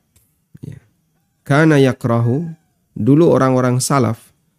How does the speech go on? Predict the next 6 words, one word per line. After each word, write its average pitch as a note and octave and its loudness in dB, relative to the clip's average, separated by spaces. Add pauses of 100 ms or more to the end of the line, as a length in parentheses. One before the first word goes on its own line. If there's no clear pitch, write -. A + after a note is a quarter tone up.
(340)
atau C#3 0
dibenci D3 2
seseorang D3 0
yang C3+ 2
menampakkan C3 0
kekhusyuan C3 -4